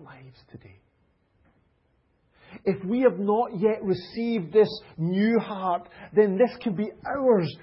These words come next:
right now. Through simple faith in him, we can be instantly and fully cleansed of our sin and declared holy in God's sight forever.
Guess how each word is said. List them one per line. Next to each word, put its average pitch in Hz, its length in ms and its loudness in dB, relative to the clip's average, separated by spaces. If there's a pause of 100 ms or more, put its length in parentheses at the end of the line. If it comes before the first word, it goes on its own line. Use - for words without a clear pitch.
(180)
right 240 400 0
now. 269 220 -4 (1400)
Through 233 320 0 (240)
simple 277 500 -4 (160)
faith 240 360 -2 (160)
in 226 140 -2
him, 180 460 -2
we 233 160 2
can 220 180 0
be 220 200 -6 (100)
instantly 240 560 0 (180)
and 190 200 -2 (100)
fully 247 380 2 (200)
cleansed 240 580 -4
of 226 120 -2
our 220 120 -4 (120)
sin 160 260 -6 (1700)
and 139 120 -10
declared 135 380 -10
holy 196 600 -10 (100)
in 113 260 -14
God's 160 400 -20 (140)
sight 127 300 -18 (600)
forever. - 160 -20